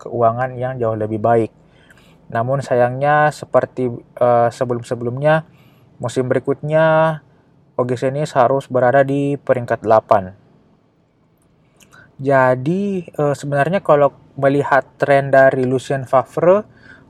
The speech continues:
eh, Lucien Favre ini, Lucien Favre ini berhasil mengangkat tim, namun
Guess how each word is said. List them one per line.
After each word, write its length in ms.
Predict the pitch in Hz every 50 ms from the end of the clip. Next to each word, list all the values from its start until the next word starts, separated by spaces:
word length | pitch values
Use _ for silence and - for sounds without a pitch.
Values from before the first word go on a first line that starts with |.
| _ - - -
eh, 400 | 147 151 147 147 147 147 147 147 147
Lucien 260 | 143 143 - 160 147
Favre 240 | - 156 - - 170 160
ini, 180 | 175 202 - - - - -
Lucien 320 | 147 151 143 - 156 143 -
Favre 300 | 151 139 - - 165 180
ini 100 | 202 202
berhasil 400 | 185 175 151 156 - - 214 214
mengangkat 560 | 196 190 180 160 147 147 143 - 147 143 - _ _ -
tim, 320 | 127 127 135 156 180 190 190 - _ _ _ _ _ _ _ _ _ _ - - _ -
namun 760 | - - 151 135 143 156 170 185 196 202 196 190 185 185